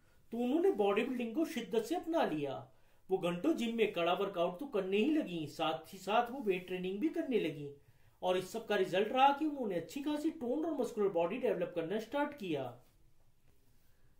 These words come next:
दमदार body होने के साथ साथ उन्होंने बॉडी बिल्डिंग contest में भी participate करना start कर दिया और जल्दी वो एक national level female बॉडी बिल्डर बन गई,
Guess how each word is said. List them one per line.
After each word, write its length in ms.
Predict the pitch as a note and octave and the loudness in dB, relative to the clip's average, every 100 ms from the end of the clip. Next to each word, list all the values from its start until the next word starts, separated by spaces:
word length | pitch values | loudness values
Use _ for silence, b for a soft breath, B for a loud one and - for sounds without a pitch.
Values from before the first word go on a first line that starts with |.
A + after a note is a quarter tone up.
| - | -8
दमदार 380 | D#3+ E3+ F#3+ - | -4 0 4 4
body 260 | D#4+ E4+ E4+ | 4 2 4
होने 220 | D#4+ E4 | 4 2
के 100 | E4+ | 0
साथ 240 | - A#3 | 2 2
साथ 280 | - F#3 F3+ | 2 0 0
उन्होंने 460 | F3+ E3+ D#3+ C#3+ C3+ - b - | -2 -2 -2 -4 -6 -18 b -4
बॉडी 260 | D#3+ F3+ A3+ | 2 4 4
बिल्डिंग 280 | D4+ F4+ | 4 2
contest 500 | C#4+ A3 G#3 G3+ F#3+ | 2 2 2 0 0
में 120 | G3+ G3+ | 0 2
भी 100 | C#4+ | 2
participate 640 | A3 F#3 F3+ - G#3+ G#3 | 2 0 -2 -2 -2 0
करना 260 | F3 F#3+ | -2 0
start 340 | A3+ D4 D#4 D#4+ | -2 2 0 2
कर 120 | C#4+ | -2
दिया 340 | F3+ E3+ G3+ G#3+ - - - b b b b b F#3+ | -2 -6 -6 -10 -12 -20 -20 b b b b b -2
और 140 | F#3 | 0
जल्दी 320 | F3+ F#3 A#3 | 0 0 2
वो 80 | F4 | 2
एक 100 | D#4 | 2
national 400 | G#3+ F#3+ F#3 A#3 | 0 0 0 0
level 220 | C4 B3+ | 2 2
female 360 | B3 G3 F#3 C4 | 0 -2 2 2
बॉडी 280 | C4+ A3+ A3 | 2 2 2
बिल्डर 260 | G#3+ B3+ | 2 0
बन 220 | D#4 D4+ A3+ | 0 0 2
गई, 300 | E3+ D3 | 0 -2